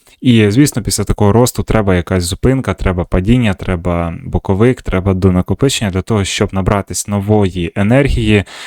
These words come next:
і зробити новий імпульс. І, е, зараз я теж бачу різні сценарії, коли люди там малюють щось отаке подібне, е,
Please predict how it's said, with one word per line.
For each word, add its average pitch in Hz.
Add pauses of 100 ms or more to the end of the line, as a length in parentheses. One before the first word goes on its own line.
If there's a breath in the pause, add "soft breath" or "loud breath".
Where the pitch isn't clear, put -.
(200 loud breath)
і 135
зробити 101
новий 95
імпульс. 90 (340 loud breath)
І, 107
е, 101
зараз 120
я 104
теж 98
бачу 95
різні 98
сценарії, 110
коли 92
люди 95
там 85 (240 loud breath)
малюють 98
щось -
отаке 85
подібне, 120
е, -